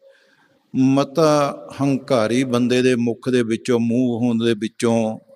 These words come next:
ਵਾਹਿਗੁਰੂ ਸ਼ਬਦ ਬਾਹਰ ਆ ਜਾਵੇ। ਕੋਈ ਗਾਲ ਕੱਢੇਗਾ, ਕੋਈ ਮਾੜੇ ਉੱਚਾ ਬੋਲੇਗਾ,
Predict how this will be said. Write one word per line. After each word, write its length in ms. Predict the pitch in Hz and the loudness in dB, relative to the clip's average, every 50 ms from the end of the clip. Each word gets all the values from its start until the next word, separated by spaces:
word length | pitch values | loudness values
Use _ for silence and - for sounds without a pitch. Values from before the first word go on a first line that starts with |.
| - 127 | -6 -2
ਵਾਹਿਗੁਰੂ 560 | 113 120 117 113 110 123 104 110 113 117 110 | 2 2 2 2 2 -2 -4 -4 -4 -4 -2
ਸ਼ਬਦ 400 | 104 - - 120 110 98 101 110 | -2 -2 0 0 0 0 -2 -4
ਬਾਹਰ 280 | 98 107 110 117 110 | -2 0 0 0 0
ਆ 160 | 101 101 - - | -2 -4 -6 -6
ਜਾਵੇ। 420 | - - 52 52 - - - - - - _ _ _ _ _ _ _ _ _ _ _ _ _ _ _ _ - | -6 -6 -6 -8 -8 -8 -12 -12 -14 -18 _ _ _ _ _ _ _ _ _ _ _ _ _ _ _ _ 0
ਕੋਈ 180 | 143 143 139 | 2 2 4
ਗਾਲ 400 | 123 104 120 120 113 113 123 131 | 2 0 -2 -2 0 0 0 -2
ਕੱਢੇਗਾ, 920 | 131 131 131 123 123 123 131 131 127 123 123 120 120 123 123 - 147 156 - - - - - _ | -2 -2 -4 -6 -4 -2 -2 -2 -2 -2 -2 -4 -4 -6 -8 -12 -14 -16 -18 -20 -20 -20 -8 _
ਕੋਈ 180 | - 135 131 127 | 2 2 4 4
ਮਾੜੇ 540 | 120 127 120 113 117 113 131 131 127 127 135 - - - | 2 0 0 0 0 0 0 0 0 -2 -4 -8 -8 -6
ਉੱਚਾ 340 | 156 - - - 151 139 | -6 -4 0 2 2 2
ਬੋਲੇਗਾ, 760 | 131 120 120 120 120 131 135 135 123 110 120 123 123 127 - | 2 0 -2 -2 -2 -2 -4 -4 -4 -6 -6 -6 -8 -8 -12